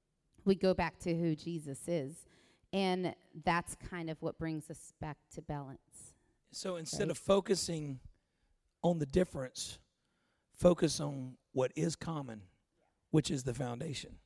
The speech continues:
Speaker 1: Always find the common denominator.
Speaker 2: That's good stuff. Man, you're good.
Speaker 1: Mm.
Speaker 2: So the, the fourth thing that I believe makes a marriage work or any other relationship is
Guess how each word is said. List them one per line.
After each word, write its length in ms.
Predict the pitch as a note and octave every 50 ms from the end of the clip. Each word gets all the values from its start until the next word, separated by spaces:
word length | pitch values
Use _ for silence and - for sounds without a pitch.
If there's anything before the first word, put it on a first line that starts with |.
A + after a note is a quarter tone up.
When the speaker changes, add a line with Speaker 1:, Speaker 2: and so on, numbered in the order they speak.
| _
Speaker 1:
Always 420 | - G#3+ G#3 G3+ G3 F#3 F3+ - -
find 280 | - G3 F3 E3 D#3+
the 60 | E3
common 360 | - - F#3 D#3+ D3+ D#3 D3+ D3+
denominator. 680 | - D#3 D3+ D3+ D3 C#3+ C#3+ C#3 C#3 C#3 C#3+ D3+ C#3+ -
Speaker 2:
That's 140 | F#3 -
good 160 | - D3 B2+ -
stuff. 280 | - - C4 F#3+ C#3+ - _ _ - - -
Man, 140 | - D#4 A#3+
you're 120 | D3+ G#3+ A#3 -
good. 200 | - G3 F#3 - _ _ _ _ _ _ - - - _ _ - D4
Speaker 1:
Mm. 380 | C#4+ C#4+ C#4 C#4 C#4 C4+ C4+ C4+ - - - _ _ _ _ - - - _ _ _ _ _ _ _ _ _ _ _ _ _ - _ _ _ _ _ _ _ _ _ _ _ _ _ _ -
Speaker 2:
So 200 | - - - A#3+
the, 80 | A3+ A#3+ -
the 120 | A#3 A3+ G3
fourth 320 | - - C4+ C#4+ D4 -
thing 420 | - - A#3+ A#3 A3 G#3 F#3+ E3 D3+ - - _ _ _ -
that 140 | E3+ F#3+ F#3
I 120 | F#3+ G#3
believe 440 | G3 G#3+ G3+ G3 G3 F#3+ F3+ D3+ C#3 - - -
makes 300 | F#3 F#3+ F#3 - - F#3+
a 40 |
marriage 380 | F3+ F3+ F3+ F3+ F#3 F3+ E3+ D3+
work 300 | D#3+ E3+ E3+ F3+ F#3 -
or 280 | F3+ F#3+ F#3+ F#3 F#3 - -
any 240 | G#3 G#3 G3+ G3 F#3+
other 180 | F#3 F3 F#3
relationship 840 | E3+ F3 E3+ E3+ E3+ F3 - - F#3 F3 - - - F3 D#3+ - - -
is 460 | - F3 E3+ E3 D#3 C#3 - - -